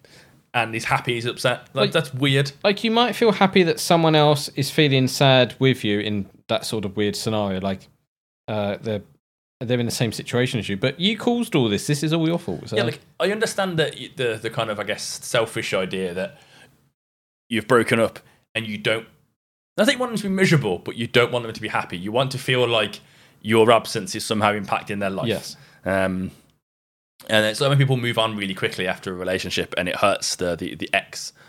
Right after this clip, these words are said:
Speaker 1: and you're like, "Did, did you not care? Like, was there no period of adjustment for you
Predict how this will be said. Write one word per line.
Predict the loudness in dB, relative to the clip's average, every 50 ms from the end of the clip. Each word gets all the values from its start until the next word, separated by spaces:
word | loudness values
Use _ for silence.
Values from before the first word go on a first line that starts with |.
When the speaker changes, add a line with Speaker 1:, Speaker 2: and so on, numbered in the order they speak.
| _ _ -10
Speaker 1:
and | -6
you're | -2 -2
like, | 0 -2 -2 -4 _ _ _ _ _ _ _ _ _ -18 -18 -18 -18 -8 -2
"Did, | -2 -2 0 -2
did | -6 -6
you | -4 -4
not | -4 -4 -2
care? | -2 -2 -2 -2 -6 -10 -14 -12 _ -2
Like, | -2 2 2
was | 2 2
there | 2 2
no | 4 2 2
period | 0 -4 -6 -6 -6 -4 -4 -6 -6 -6
of | -8 -10 -10
adjustment | -8 -8 -8 -8 -8 -10 -12 -12 -12
for | -12
you | -12 -8 -8 -6 -6 -8